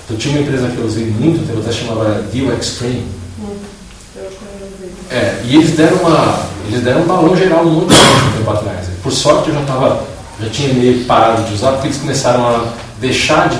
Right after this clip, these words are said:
Speaker 1: ter preços e coisas interessantes. E de repente eles tiveram uma mega liquidação, não entregaram nada e sumiram. E muita gente acha que eles foram incorporados pela Ali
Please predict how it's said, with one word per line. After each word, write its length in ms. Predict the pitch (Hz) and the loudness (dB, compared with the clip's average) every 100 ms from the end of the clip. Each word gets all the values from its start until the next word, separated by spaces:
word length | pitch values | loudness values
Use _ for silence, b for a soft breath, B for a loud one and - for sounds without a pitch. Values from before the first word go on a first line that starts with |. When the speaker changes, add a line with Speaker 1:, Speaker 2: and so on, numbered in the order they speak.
| - | -4
Speaker 1:
ter 180 | 131 | -4
preços 360 | - 127 127 113 | -2 -2 -2 -4
e 40 | |
coisas 320 | 113 123 120 110 | -4 -2 0 -2
interessantes. 760 | 110 123 123 - 101 90 - - B B B B B - - | -2 -2 -2 -4 -6 -6 -8 -8 B B B B B -18 -6
E 80 | 123 | -2
de 80 | |
repente 360 | 131 139 147 156 | 0 0 2 0
eles 140 | 170 | 0
tiveram 240 | - 151 139 | -2 0 0
uma 140 | 123 | 0
mega 200 | 127 147 | 0 0
liquidação, 560 | 143 - 127 131 - 156 | 0 -2 -2 -2 0 2
não 120 | 170 | 2
entregaram 400 | 156 151 143 139 | 0 0 0 0
nada 220 | 135 135 | 0 -2
e 40 | - | -2
sumiram. 580 | 175 156 123 - - - - - - - - - - - - - - - - - - - | 0 2 0 -4 -8 -10 -10 -14 -16 -18 -18 -18 -18 -16 -16 -16 -16 -18 -16 -16 -14 -8
E 460 | 110 110 107 107 | -6 -2 0 2
muita 280 | 107 170 170 | 2 2 2
gente 360 | 151 160 165 - | 4 4 2 -2
acha 500 | 117 - - - - 95 92 - B B B | 0 0 0 -2 -4 -4 -6 -8 B B B
que 80 | - | 2
eles 120 | - | 4
foram 160 | - 127 | 4 0
incorporados 720 | 123 135 135 - - 110 110 | 0 0 2 2 2 0 -2
pela 440 | - 113 104 - 98 | -4 -2 -2 -2 -4
Ali 160 | 104 | -6